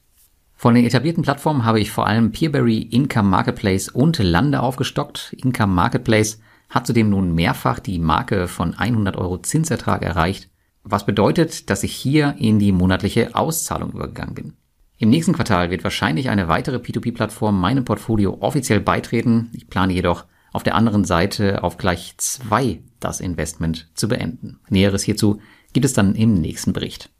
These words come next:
Mein Anteil an P two P Krediten am investierten Gesamtvermögen hat im letzten Quartal wieder zugenommen. Dieser liegt jetzt bei siebzehn Komma sechs vier Prozent und der Wert meines Portfolios beträgt aktuell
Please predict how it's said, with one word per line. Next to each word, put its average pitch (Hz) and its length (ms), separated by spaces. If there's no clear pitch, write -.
Mein 95 180
Anteil 139 440
an 101 280
P 104 120
two 104 60
P 151 160
Krediten 131 360
am 101 200
investierten 98 800
Gesamtvermögen 101 840
hat - 240
im 98 200
letzten 87 360
Quartal 82 520
wieder 120 180
zugenommen. 87 540
Dieser 127 160
liegt 120 180
jetzt 110 200
bei 85 180
siebzehn 104 400
Komma 92 220
sechs 90 220
vier - 160
Prozent - 440
und 98 160
der 90 160
Wert 92 300
meines 87 240
Portfolios 101 540
beträgt - 460
aktuell 87 480